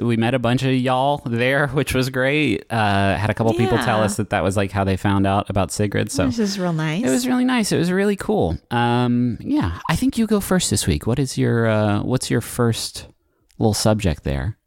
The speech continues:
Speaker 1: Ooh. On the laptop this time.
Speaker 2: On the laptop.
Speaker 1: Rachel's going digital.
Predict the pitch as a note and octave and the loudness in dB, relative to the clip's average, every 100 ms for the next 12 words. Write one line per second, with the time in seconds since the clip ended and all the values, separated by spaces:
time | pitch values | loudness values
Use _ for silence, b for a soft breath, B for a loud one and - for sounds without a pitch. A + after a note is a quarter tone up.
0 | _ - C3 C#3+ E2+ C#2 F#2 _ _ _ | _ 0 2 4 2 -2 -6 _ _ _
1 | b b b b C3 A#2+ G2 A#2 - G2 | b b b b 2 2 4 2 2 2
2 | D#2+ - C#2+ - - F3 F3 E3+ E3+ - | 0 -2 -4 0 0 2 2 2 0 -2
3 | E3+ D3+ D#3 - E3+ B2+ G#2+ F#2 F2+ D#3+ | -2 0 0 0 0 2 2 2 0 0
4 | G3 A2 D#2+ C#2 C#2 | 0 0 0 -4 -4